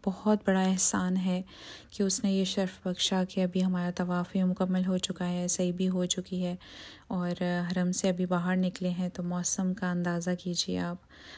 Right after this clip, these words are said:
और हरम की रौनकें आप देखें, माशाल्लाह से इशा की नमाज़ मुकम्मल हो चुकी है और अभी आप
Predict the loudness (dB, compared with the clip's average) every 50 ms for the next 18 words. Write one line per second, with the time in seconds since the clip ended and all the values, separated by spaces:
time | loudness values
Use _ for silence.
0 | -16 -6 -2 0 2 2 2 2 2 2 2 2 2 0 -2 0 2 2 2 2
1 | 2 0 0 0 2 2 2 0 0 0 0 0 0 0 -2 -2 -2 -2 0 0
2 | -2 -2 -2 -2 -2 -2 -2 -2 0 0 0 0 0 0 0 0 -2 -2 -4 -8
3 | -12 -18 -18 -18 -18 -18 -14 -6 -4 0 2 2 2 2 2 2 2 4 2 2
4 | 0 0 -2 -2 -2 0 2 2 2 2 2 2 0 0 0 -2 -2 -2 -2 0
5 | 0 0 0 0 0 0 -2 0 0 -2 -2 -2 -4 -4 -2 -2 -4 -6